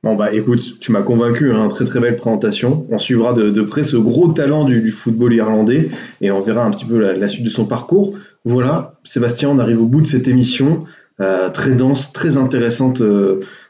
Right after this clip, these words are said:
euh, sur, euh, plein d'aspects. Euh, je trouve que vraiment, c'était vraiment enrichissant, euh, d'échanger avec toi. Voilà,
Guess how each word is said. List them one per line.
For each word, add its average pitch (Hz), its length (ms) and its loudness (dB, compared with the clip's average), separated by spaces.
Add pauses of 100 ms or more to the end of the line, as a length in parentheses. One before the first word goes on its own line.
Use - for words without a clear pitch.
euh, 85 680 0
sur, 95 320 -2
euh, 92 180 -2
plein 113 160 0
d'aspects. 110 300 -2
Euh, 101 460 2
je 98 100 0
trouve 127 260 -2
que 117 100 -4
vraiment, 104 520 2
c'était 98 340 -2
vraiment 110 420 0
enrichissant, 127 560 0
euh, 104 160 2
d'échanger 110 400 0
avec 107 220 0
toi. 151 300 0
Voilà, 123 340 0